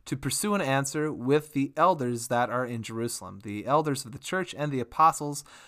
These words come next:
"We don't want this issue to divide us," is what they're saying. "So what should we do? How should we address this? What is the correct and God-honoring way for us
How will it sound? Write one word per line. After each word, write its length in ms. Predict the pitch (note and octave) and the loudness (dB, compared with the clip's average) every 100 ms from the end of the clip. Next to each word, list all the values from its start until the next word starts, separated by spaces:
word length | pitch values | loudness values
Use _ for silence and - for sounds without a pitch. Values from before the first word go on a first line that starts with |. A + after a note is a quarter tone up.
| - - _ | -20 -20 _
"We 160 | C#3+ D#3+ | 4 8
don't 240 | G3 G3+ | 8 8
want 240 | D#3+ F3+ | 6 6
this 180 | E3+ D#3 | 4 0
issue 500 | F#3 G3+ - B2+ B2+ | 2 0 0 -2 -2
to 120 | B2+ B2+ | -6 -4
divide 400 | C3 C#3+ D3+ A2 | 8 12 12 8
us," 240 | A2 - | 0 -6
is 100 | A2+ | -6
what 140 | A#2+ | -6
they're 120 | A2+ G2+ | -4 -6
saying. 380 | G#2 G#2 G#2 - _ _ | -8 -10 -12 -16 _ _
"So 320 | - C3 B2+ | 2 6 8
what 220 | B2 D3+ | 8 6
should 120 | D3+ | 4
we 120 | D3 | 2
do? 220 | C3+ G2 - _ - | 2 -2 -10 _ 6
How 180 | D3+ E3 | 10 10
should 160 | F#3 | 6
we 80 | E3 | 2
address 300 | C#3+ C3+ - | 4 2 -2
this? 260 | C2 - - | -8 -14 2
What 180 | D3+ | 4
is 340 | F3 E3+ D#3 B2 | 6 4 2 0
the 220 | C3+ C3 - | 0 0 -4
correct 680 | - C3+ C#3+ E3+ - - - - _ - | -4 0 4 2 0 -10 -20 -20 _ -2
and 220 | C3 C3 - _ | 0 0 -6 _
God-honoring 720 | C3 D#3 F#3+ D#3+ E3 D#3 D3+ | 6 10 10 8 6 6 2
way 200 | B2 B2 | 2 0
for 220 | B2 - A2 | 0 -4 -2
us 440 | A#2 A#2 - - | 0 -2 -4 -8